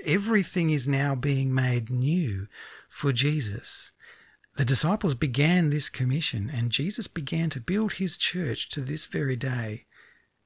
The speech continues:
until he says when, because he is the one who has all authority in heaven and on earth. Matthew finishes his gospel by putting those two possible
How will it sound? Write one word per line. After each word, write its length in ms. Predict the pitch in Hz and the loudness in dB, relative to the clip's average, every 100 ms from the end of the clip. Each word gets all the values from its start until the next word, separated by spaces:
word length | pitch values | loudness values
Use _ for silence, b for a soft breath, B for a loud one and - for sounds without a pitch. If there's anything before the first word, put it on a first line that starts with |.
| _ _ _ | _ _ _
until 320 | 139 117 143 | 2 2 0
he 420 | 123 - 220 165 110 | -4 -8 -6 -4 -2
says 340 | - 120 107 | -2 -2 -4
when, 420 | 120 113 90 - - _ _ _ b b b b b _ - | -4 -4 -6 -8 -14 _ _ _ b b b b b _ -8
because 320 | 131 127 117 | -6 -2 -4
he 320 | 180 214 156 | -2 -4 -2
is 180 | 139 107 | -2 -2
the 100 | 113 | -2
one 320 | 117 120 104 | -2 -2 -4
who 140 | 95 123 | -4 -4
has 240 | 117 110 | -2 -2
all 320 | - 139 120 | -2 -2 -2
authority 540 | 113 127 117 101 95 120 | -4 -4 -4 -4 -6 -6
in 120 | 107 | -6
heaven 300 | 110 117 107 | -6 -6 -6
and 180 | 117 110 | -4 -2
on 140 | 101 | -2
earth. 440 | 101 92 - - - _ _ _ _ _ _ _ _ _ _ _ _ _ _ _ _ _ _ _ _ - | -2 -4 -8 -10 -12 _ _ _ _ _ _ _ _ _ _ _ _ _ _ _ _ _ _ _ _ 2
Matthew 240 | 165 160 | 2 4
finishes 400 | 143 156 139 117 | 2 4 6 4
his 140 | 123 - | 4 4
gospel 340 | 127 - 117 | 2 2 0
by 140 | 107 | 0
putting 260 | 110 135 120 | 0 0 0
those 180 | 113 110 | 0 0
two 220 | - 143 | 0 0
possible 540 | - 160 143 131 113 | -2 -2 -2 -2 -2